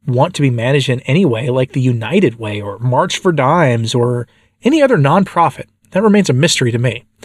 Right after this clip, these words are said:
This is especially true when you consider that it used to be that most of the management of a parish and the diocese was done by priests and seminarians.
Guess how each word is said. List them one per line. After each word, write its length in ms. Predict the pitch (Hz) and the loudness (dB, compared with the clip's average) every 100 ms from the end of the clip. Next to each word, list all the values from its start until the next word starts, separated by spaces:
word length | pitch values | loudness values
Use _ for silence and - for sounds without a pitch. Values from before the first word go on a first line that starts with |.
| - - _ _ _ _ _ | -20 -20 _ _ _ _ _
This 160 | 190 190 | 0 0
is 120 | 175 | 0
especially 440 | 185 - 202 156 | 0 0 0 0
true 240 | 135 - 160 | 0 2 2
when 120 | 127 | 2
you 60 | 120 | -2
consider 460 | 117 - 165 135 | -4 -2 0 0
that 180 | 123 117 | 0 -2
it 100 | - | -2
used 280 | 147 233 - | 0 0 0
to 60 | |
be 120 | 135 131 | 0 0
that 160 | 123 | 0
most 460 | 113 113 139 185 - | -2 -2 0 0 0
of 60 | |
the 60 | 147 | 0
management 540 | 120 117 151 165 185 | -2 -2 -2 0 0
of 60 | 170 | 0
a 80 | 113 | -2
parish 420 | - 131 185 - | -4 0 0 0
and 100 | 135 | -4
the 60 | 113 | -4
diocese 580 | 127 139 214 208 170 | -2 0 0 0 -2
was 160 | 175 185 | 0 0
done 220 | - 127 | 0 0
by 140 | 143 170 | 0 -2
priests 480 | - 120 110 - | -2 -4 -4 -6
and 100 | 143 | -6
seminarians. 760 | 143 120 113 170 185 117 - | -6 -10 -4 0 0 -2 -12